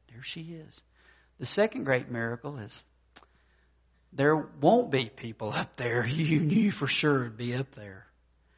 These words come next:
And the third great miracle is hopefully I'll be up there.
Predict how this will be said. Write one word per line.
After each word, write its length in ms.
And 200
the 100
third 480
great 260
miracle 500
is 100
hopefully 360
I'll 200
be 160
up 160
there. 1600